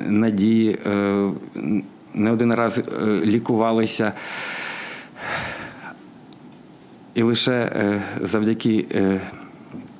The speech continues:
підтримці інших алкоголіків, е, знайшли шлях до тверезого життя. І, е, е, скажу,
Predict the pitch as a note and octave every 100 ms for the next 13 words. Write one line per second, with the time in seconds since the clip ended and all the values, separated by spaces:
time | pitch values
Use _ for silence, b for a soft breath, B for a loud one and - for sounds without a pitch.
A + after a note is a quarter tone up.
0 | - - - - - - - - - A#2
1 | A#2 - G#2 - C3 C#3 C#3 A#2+ G#2+ G#2
2 | C3 A#2+ A#2+ G2+ - A2 G#2 F#2+ G#2+ A2+
3 | - C#3+ - - - A2 A2+ A#2 G#2 F#2+
4 | A2 G#2 G#2+ F#2 F#2+ G2+ - - - -
5 | B B B B B B B B - -
6 | A#2+ B B B B B - - - -
7 | - - - - - - - B B B
8 | B B B B B - - - - -
9 | - - G#2 G#2 - B B B B -
10 | - C2+ F#2 B B B - - - -
11 | - - - - F#2+ G2 - - B1 -
12 | - G#2+ G#2+ G#2+